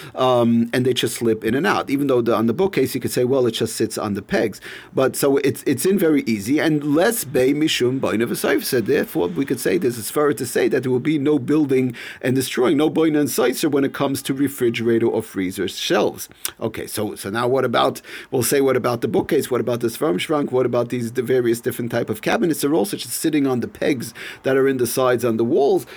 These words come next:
So he says, "V'loi dami, um, lemidav ha'aron." It's not similar to the shelving of the, of these type of, uh, you know, the, the aron, which might be a bookcase, which might be a cabinet, a closet, whatever the ca-, the case.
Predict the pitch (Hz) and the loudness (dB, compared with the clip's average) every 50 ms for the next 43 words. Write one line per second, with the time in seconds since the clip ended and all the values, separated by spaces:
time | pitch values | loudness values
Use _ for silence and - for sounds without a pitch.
0 | - - - - 180 190 175 - 226 208 - 233 240 247 277 285 285 247 233 233 | -20 -8 -2 0 2 2 2 2 0 0 0 0 0 0 2 0 0 2 2 2
1 | 226 226 220 214 214 208 185 - - - 156 156 151 151 147 143 139 139 139 135 | 2 4 2 2 2 0 -2 -2 0 2 4 4 6 4 4 2 0 0 0 0
2 | 135 - - - 143 135 135 139 135 127 117 135 170 202 208 - - 127 120 151 | -2 -2 -4 -4 -2 0 0 0 0 0 0 2 2 2 2 2 0 0 2 2
3 | 170 175 151 123 123 120 - - 135 - - - - 185 185 170 156 135 - - | 2 2 2 2 0 -2 -2 -2 -2 -2 -2 -2 0 0 2 2 2 2 0 0
4 | 147 131 123 113 - - - 208 220 190 180 - 139 127 120 113 - 123 127 120 | -2 0 0 -2 -2 -2 -2 0 2 2 2 2 2 0 0 0 0 0 0 0
5 | 110 101 98 107 117 120 113 101 - - - - - - 127 127 117 107 127 127 | 0 -2 -2 0 2 2 2 0 -4 -10 -16 -18 -8 -2 -2 -2 0 0 0 0
6 | 123 117 - - 151 151 147 - 139 117 101 123 113 123 120 120 120 104 101 82 | 0 -2 0 2 2 2 4 2 0 0 0 0 2 2 2 2 2 0 -2 -6
7 | - - 139 139 143 135 123 117 - 117 120 120 - 107 110 113 120 - 143 165 | -8 -4 -2 0 2 2 2 2 2 2 0 0 0 0 -2 -2 0 2 2 2
8 | 175 165 147 127 120 117 117 - - 123 120 117 117 113 - 120 117 113 110 107 | 4 4 2 2 2 0 0 -2 -4 -2 0 0 0 0 0 0 0 0 0 -2
9 | 107 107 - 175 190 185 - 143 135 127 120 - 120 107 - 117 113 107 110 113 | -2 -2 0 -2 -2 0 0 0 0 0 0 -2 -4 -4 -2 -2 -4 -4 -2 -2
10 | 113 110 107 - - 156 160 202 180 135 131 123 113 104 - - - 165 180 180 | -2 -2 -2 0 0 0 0 0 0 -2 0 -2 -2 -4 -4 -2 -2 0 0 0
11 | 165 120 127 120 117 117 127 135 131 127 113 - 104 82 78 110 78 127 117 113 | 0 0 -2 -4 -2 -2 -2 -2 -2 -4 -6 -6 -8 -8 -8 -8 -8 -4 -2 -2
12 | 110 110 - 92 107 143 139 | -2 -2 -2 -4 -4 -4 -4